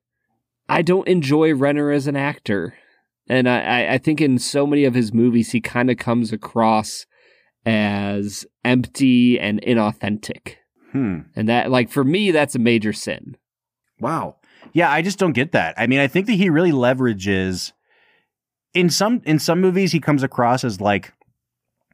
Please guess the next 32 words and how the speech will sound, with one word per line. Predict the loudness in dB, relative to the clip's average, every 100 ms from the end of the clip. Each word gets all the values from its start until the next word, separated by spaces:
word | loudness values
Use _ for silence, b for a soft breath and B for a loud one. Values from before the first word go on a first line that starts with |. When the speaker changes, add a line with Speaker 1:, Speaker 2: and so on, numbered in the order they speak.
| -20 _ -8
Speaker 2:
the, | 0 0 0
the | -2 -2
slimy, | -2 -2 0 2 2 0 0
cocky | -2 -2 -2 0
guy. | 2 2 0 -4 _ _ _ _
And | 0
I | 0
think | 0 0
in | 2
this | 2 0
one, | 0
he's | 0 -2
kind | -4 -2 -2
of |
cocky, | -2 -2 0 0
but | 2 0
it's | 2
more | 2 2
like | 2 0 -2 -8 _ _ _ _ _ _
he's | 0 0
a, | 0
he's | 0 0
a | 0
desperate | 0 -2 -2 -4 -2
junkie. | -2 -2 -4 -16 -16 -4
And | 0
I | 0
think | 0 -2 -4 -16
you | -2 -2
get | 2 0 0
that | -4 -4
here. | -8 -12 -14